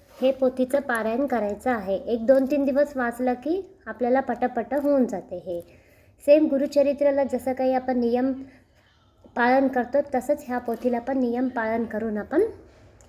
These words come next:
हे पारायण करायचं आहे आपल्याला. जे कोणी सेवेकरी खाली झोपू शकत नाहीत, ज्यांना खाली बसता येत नाही, ते लोक बेडवर झोपू शकता. पण कसं, बेडवर एक गादी नसावी,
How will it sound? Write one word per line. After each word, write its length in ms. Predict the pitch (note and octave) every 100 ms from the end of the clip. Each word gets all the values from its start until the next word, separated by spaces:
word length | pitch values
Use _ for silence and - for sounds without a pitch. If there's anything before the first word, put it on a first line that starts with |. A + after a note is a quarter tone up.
| -
हे 80 |
पारायण 420 | B3+ A#3 G#3+ A3 C#4+
करायचं 460 | B3+ G#3 G3 -
आहे 260 | A#3+ G#3 F#3+
आपल्याला. 480 | F3+ F#3+ F3+ F3+ D#3+ - - - - - - - - - - - - G#3+
जे 160 | G#3 D4+
कोणी 320 | D#4 D4 D4
सेवेकरी 560 | C#4+ C4 C4 C4 C4 C4+
खाली 260 | - A#3 C4
झोपू 300 | A3+ A3 A#3+
शकत 440 | A3+ G#3+ A3+ A3
नाहीत, 440 | G#3 F#3+ G#3 G#3+ F#3+ F3+ - - - - - - - - - F3
ज्यांना 240 | A3+ A#3 A#3
खाली 200 | A3+ A#3
बसता 360 | A3 A3+ - A#3
येत 260 | G#3 G#3
नाही, 320 | G3+ F3+ G3 F3+ - - - - - -
ते 140 | B3+
लोक 200 | C4+ C4
बेडवर 440 | C#4 A#3 A#3+ A3+ C#4
झोपू 340 | G#3+ A3 B3
शकता. 440 | B3 G#3 - F3+ E3+
पण 260 | - B3+
कसं, 420 | C4 B3+ C#4 D4+
बेडवर 360 | A#3+ A3+ A3 B3+
एक 120 | C#4+
गादी 280 | A3+ G#3+ G#3+
नसावी, 680 | C4+ A3+ - F#3+ G3+ E4